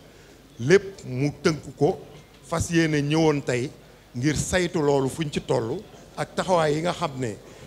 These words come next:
ñu ngi koy waajal ngir taxawu màggal gi fu mu toll.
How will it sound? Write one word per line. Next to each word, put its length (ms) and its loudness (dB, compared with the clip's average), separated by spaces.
ñu 100 0
ngi 60 0
koy 180 6
waajal 440 2
ngir 260 -2
taxawu 340 0
màggal 420 -6
gi 120 -8
fu 160 -12
mu 160 -4
toll. 260 -4